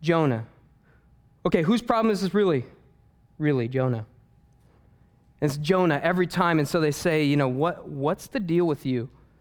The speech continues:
What's your occupation? Where do you come from? What is your country? And of what people are you?" And Jonah answers,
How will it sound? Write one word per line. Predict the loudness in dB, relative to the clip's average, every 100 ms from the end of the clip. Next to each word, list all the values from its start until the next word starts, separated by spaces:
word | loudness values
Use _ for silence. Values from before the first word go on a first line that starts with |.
| _ _ -4
What's | -2 0
your | 0
occupation? | 0 -2 -2 0 0 0 2
Where | 2
do | 2
you | 0
come | 0 -2 0
from? | 0 0 2
What | 0
is | 0 -2
your | -2
country? | 0 0 0 -4 -4 -12 -6
And | 0 0
of |
what | 2 0 -2 -6
people | -4 -2 0 0
are | 0 2
you?" | 2 0 -4 -8 -14 _ _ _ _ _ _ _ _ -10
And | -4
Jonah | -2 -2
answers, | -2 -4 -2 -6 -6